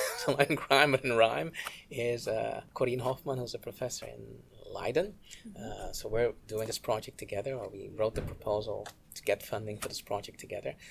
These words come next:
Speaker 1: One of the persons we met was Denisio Wyatt,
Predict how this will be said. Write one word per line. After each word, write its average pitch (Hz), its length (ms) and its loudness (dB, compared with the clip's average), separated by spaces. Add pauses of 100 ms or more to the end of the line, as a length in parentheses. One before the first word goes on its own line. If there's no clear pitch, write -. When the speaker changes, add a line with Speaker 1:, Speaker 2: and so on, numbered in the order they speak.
(140)
Speaker 1:
One 135 140 2
of 151 80 -2
the - 80 0
persons - 420 0
we 107 100 0
met 139 320 -2
was 107 360 2 (540)
Denisio - 1080 8
Wyatt, - 1080 6